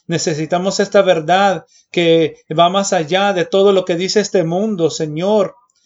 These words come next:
Esta verdad que nos ilumina en medio de la, de la oscuridad que rodea, eh, a cada uno de nosotros, todo nuestro alrededor, Señor.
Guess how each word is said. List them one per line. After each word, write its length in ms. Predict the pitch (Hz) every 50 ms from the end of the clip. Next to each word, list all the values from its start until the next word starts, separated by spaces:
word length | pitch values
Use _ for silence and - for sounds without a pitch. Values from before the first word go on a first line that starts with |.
| _ _ _ _
Esta 180 | _ - 180
verdad 440 | 185 190 185 170 170 185 202 208 202
que 120 | - 196 175
nos 200 | 175 170 160 -
ilumina 520 | 175 160 156 151 170 202 220 233 220 214
en 120 | 185 175
medio 240 | 180 185 202 202 220
de 80 | 214 202
la, 220 | 196 185 180 - _
de 100 | 190 180
la 140 | 175 170 165
oscuridad 720 | 156 - - - 180 165 156 151 151 170 196 220 214 196 190
que 160 | - 185 175
rodea, 540 | 156 165 160 147 165 185 202 202 185 - - _ _ - - _ -
eh, 180 | 175 170 165
a 80 | 160 160
cada 280 | - 190 185 180 180
uno 260 | 185 196 208 226 220 208
de 100 | 190 180
nosotros, 520 | 175 160 - - 208 208 202 202 175 -
todo 240 | - 220 220 226 226
nuestro 280 | 220 202 202 - 208
alrededor, 600 | 185 180 190 185 170 180 165 165 185 196 202 180
Señor. 600 | - - 180 165 156 165 175 190 196 185 175 -